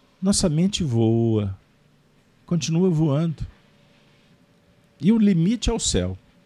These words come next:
Eis o nosso limite, aqui e agora. Minha amiga, meu amigo, vejam quanta bondade.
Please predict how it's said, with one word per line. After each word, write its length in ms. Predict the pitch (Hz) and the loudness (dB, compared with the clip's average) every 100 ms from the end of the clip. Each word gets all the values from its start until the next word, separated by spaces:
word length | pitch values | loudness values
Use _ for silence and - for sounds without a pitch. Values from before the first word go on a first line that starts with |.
| _ _ _ _ _ _ _ _ _ _ | _ _ _ _ _ _ _ _ _ _
Eis 280 | 160 208 131 | 2 2 4
o 40 | |
nosso 360 | 110 98 95 101 | 4 4 2 0
limite, 540 | 85 82 76 - - - _ _ _ - | -2 -2 -4 -8 -14 -18 _ _ _ -10
aqui 260 | 92 - | -10 -4
e 60 | 92 | -4
agora. 380 | 80 80 71 67 - _ _ _ _ _ _ _ _ _ _ _ _ _ _ _ _ _ _ _ _ _ _ _ _ _ _ | -4 -4 -8 -10 -16 _ _ _ _ _ _ _ _ _ _ _ _ _ _ _ _ _ _ _ _ _ _ _ _ _ _
Minha 140 | 117 | 0
amiga, 320 | 117 120 113 101 | 2 0 -2 -2
meu 200 | 98 95 | 0 0
amigo, 420 | 90 87 82 - - _ _ _ _ _ _ _ _ _ _ _ _ _ _ _ | 0 -2 -6 -12 -20 _ _ _ _ _ _ _ _ _ _ _ _ _ _ _
vejam 480 | 185 220 180 180 156 - _ _ _ _ | -2 2 4 2 0 -6 _ _ _ _
quanta 280 | 226 208 170 | -4 -2 0
bondade. 720 | 143 110 85 78 76 - | 2 2 0 -2 -6 -12